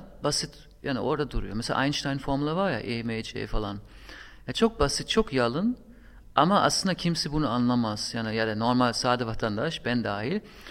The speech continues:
anlamayız, anlatamıyoruz. Böyle yarım bilgilerimiz var ama biz ne diyoruz? Yani fizik ben anlamam, keşke daha çok öğrenseydim, bilirdim.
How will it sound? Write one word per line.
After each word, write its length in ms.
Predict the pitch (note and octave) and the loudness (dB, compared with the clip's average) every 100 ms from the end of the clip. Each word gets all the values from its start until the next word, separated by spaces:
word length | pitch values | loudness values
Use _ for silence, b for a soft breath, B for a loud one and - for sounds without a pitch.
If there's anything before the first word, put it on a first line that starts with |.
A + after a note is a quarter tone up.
| B B | B B
anlamayız, 840 | E3 F3 C3+ G#2 A#2 G3 - - - | 2 4 4 2 -2 -2 -2 -4 -4
anlatamıyoruz. 920 | C#3 C#3 B2+ A#2 G2 G#2 F3+ G#3+ - | 0 0 0 -2 -2 -2 -4 -4 -6
Böyle 480 | D3 D3 C#3+ - A#2 | -4 -2 -2 -6 -2
yarım 240 | D3 D3 C#3 | 2 2 2
bilgilerimiz 640 | C3+ C3+ C3 B2 A2+ - | -2 0 2 2 0 0
var 160 | B2+ F#3 | 0 2
ama 300 | F#3+ A3 - B B E3+ | 4 2 0 B B -2
biz 100 | E3+ | 4
ne 160 | G#3+ | 4
diyoruz? 520 | D3 B2+ C3+ A3+ - D3+ | 6 4 4 2 0 -2
Yani 320 | D3 D3+ D3+ - - - - - - - | 0 0 -2 -6 -12 -16 -16 -20 -20 -18
fizik 720 | - G3+ C3 F3 - - - | -2 0 0 -2 -6 -16 -8
ben 120 | D3+ | -4
anlamam, 540 | - D#3 C#3 A2 C3+ E3+ | -2 0 0 0 -2 -4
keşke 400 | - D3+ - C3+ | -4 -4 -4 -2
daha 200 | C#3 C#3 | 0 -2
çok 300 | D3 - - | -4 -6 -2
öğrenseydim, 720 | B2 B2 - B2+ B2 C#3 G3+ - B B | 0 2 2 0 0 0 -2 -4 B B
bilirdim. 440 | E3 C#3+ A#2+ G2+ | -2 2 2 0